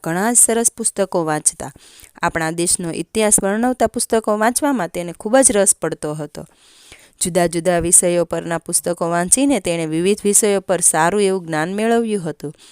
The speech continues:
તેને કારણે તે તેના વિચારો લોકો સામે સારી રીતે મૂકી શકતા.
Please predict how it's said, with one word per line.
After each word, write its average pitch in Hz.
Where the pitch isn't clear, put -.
તેને 175
કારણે 170
તે 165
તેના 160
વિચારો 180
લોકો 170
સામે 185
સારી 165
રીતે 220
મૂકી 226
શકતા. 143